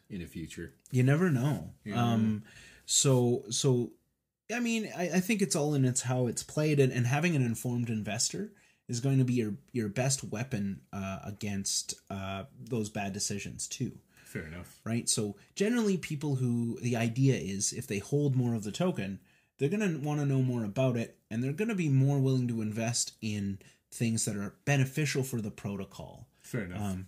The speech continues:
Speaker 2: right? So, uh, and of course, even the little guy gets a say. And if a lot of little guys, you know,
Speaker 1: Yeah.
Speaker 2: vote, um, and, and connect their wallet and, and sign the transaction to vote, uh, they, uh, you know, th-, they can make a big difference. So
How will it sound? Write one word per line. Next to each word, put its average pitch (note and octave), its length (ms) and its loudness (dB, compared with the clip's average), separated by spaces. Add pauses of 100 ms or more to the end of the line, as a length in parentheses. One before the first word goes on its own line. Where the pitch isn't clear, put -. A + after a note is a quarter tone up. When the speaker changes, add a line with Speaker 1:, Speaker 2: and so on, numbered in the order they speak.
Speaker 2:
right? B2+ 300 0
So, A2 320 4 (500)
uh, G2 120 -6 (160)
and D3 160 0
of C#3+ 120 0
course, F3+ 240 2
even E3 220 2
the E3+ 100 6
little E3+ 200 4
guy C3+ 200 4
gets B2+ 280 4
a A2+ 80 0
say. C3 420 2
And G#2+ 80 -4
if A2+ 100 -4
a C#3 40 -2
lot D#3+ 200 4
of F#3+ 80 6
little G#3+ 200 8
guys, E3 560 0 (120)
you B2+ 220 0
know, C3 220 4 (200)
Speaker 1:
Yeah. - 140 -10
Speaker 2:
vote, C3 640 2 (240)
um, A2 540 0
and, G#2+ 260 -4 (160)
and G#2 320 -6
connect C3 240 -4
their C3+ 100 0
wallet A2+ 340 -2
and, G2 180 -6
and F#2+ 220 -10
sign B2 240 0
the A#2+ 80 0
transaction A2 540 -4
to G2+ 60 -8
vote, B2+ 420 0 (460)
uh, G2+ 280 -4
they, A2+ 500 -2
uh, G#2 240 -8 (180)
you D3+ 140 -2
know, C3+ 140 -2 (380)
th-, A2 300 -8
they A#2+ 140 2
can B2+ 140 4
make A2+ 120 0
a A#2+ 60 2
big G2+ 240 -4
difference. - 440 -2
So G2+ 240 0